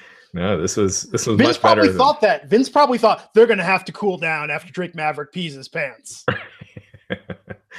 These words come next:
Speaker 1: Yeah, probably.
Speaker 2: And he's like, and subconsciously, guys are gonna need to go to the bathroom.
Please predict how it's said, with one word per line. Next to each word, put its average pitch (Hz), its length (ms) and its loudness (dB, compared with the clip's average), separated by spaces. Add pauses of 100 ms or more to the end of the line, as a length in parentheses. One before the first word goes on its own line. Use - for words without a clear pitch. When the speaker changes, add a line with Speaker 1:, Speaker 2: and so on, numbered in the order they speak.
(240)
Speaker 1:
Yeah, - 160 0
probably. 101 720 0 (260)
Speaker 2:
And 196 80 -2
he's 233 100 4
like, 226 120 4
and 233 100 2
subconsciously, 226 720 0
guys 175 280 2
are 190 40 -4
gonna 190 160 -2
need 180 100 -6
to 185 80 -6
go 180 100 -2
to 180 40 -2
the 170 80 -8
bathroom. 165 540 -2